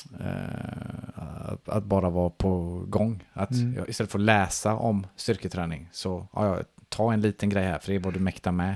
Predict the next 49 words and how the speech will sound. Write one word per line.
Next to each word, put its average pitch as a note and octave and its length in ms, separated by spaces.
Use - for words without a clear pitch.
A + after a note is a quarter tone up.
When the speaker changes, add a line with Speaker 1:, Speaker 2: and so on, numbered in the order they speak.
Speaker 1:
Det G2+ 120
här G2+ 80
kan G2 180
vi F#2+ 60
göra, F2+ 400
liksom. E2 240
Och G2 100
vi G#2+ 100
gör A#2+ 160
ju A#2+ 80
detta C3 220
mycket B2+ 220
på A#2+ 80
jobbet G#2 300
också. A2+ 240
Vi G#2 140
har, A2+ 440
vi, G#2 280
vi A2 180
lever A2+ 240
i - 20
en G#2 60
väldigt, F#2+ 400
eh, G2 60
vi G#2+ 140
är A#2+ 40
en A#2 120
rätt A2+ 240
komplicerad F#2+ 520
tillvaro G#2 340
just G2 220
nu, D#2 140
så G2+ 120
att F2+ 60
nu G2+ 220
gör C#3 220
vi C3 120
hela A#2 180
tiden A2 220
små, G#2 400
liksom, A2+ 260
vi B2+ 80
provtänker, A#2+ 920
eller B2 140
prov-, C3 400
eller D3 160
där, A#2 380
provagerar A2 840
in A#2 340